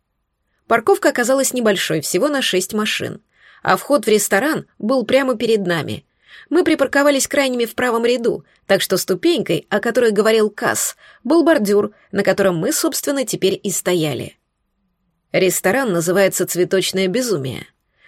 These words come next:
Касс увлёк меня к стеклянным дверям, которые тоже были обвиты плетистыми розами. «У тебя нет аллергии на цветение?» «Нет».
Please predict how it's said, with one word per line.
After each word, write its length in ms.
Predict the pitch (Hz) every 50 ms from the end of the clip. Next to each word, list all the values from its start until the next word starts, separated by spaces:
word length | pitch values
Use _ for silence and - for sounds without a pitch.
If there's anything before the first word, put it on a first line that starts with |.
| _ _ _
Касс 300 | - 247 247 254 - -
увлёк 320 | 226 214 247 294 285 -
меня 200 | 220 202 190 185
к 60 | - -
стеклянным 520 | - - 196 202 202 202 190 180 180 185
дверям, 400 | 160 180 185 214 254 247 180 147 - - - - -
которые 400 | - 233 226 320 311 302 285 233
тоже 260 | - 320 320 277 277
были 160 | 220 240 233
обвиты 560 | 220 - - 214 190 175 170 220 262 - 302
плетистыми 520 | 220 202 190 180 - 170 170 - - 185 190
розами. 480 | 175 156 139 147 147 135 135 - - _ _ _ _ _ _ _ _ _ _ _ _ _ -
«У 100 | 139 160
тебя 300 | - - 175 185 180 175
нет 300 | 175 214 311 311 - - -
аллергии 500 | 247 262 262 269 254 214 202 214 202 185
на 120 | 175 185
цветение?» 640 | 175 - - 233 220 - 180 156 139 131 110 - _ _ _ _ _ _ _ _ _ _ _ _ _ _ _ _ _ -
«Нет». 460 | 196 190 175 156 151 - - - -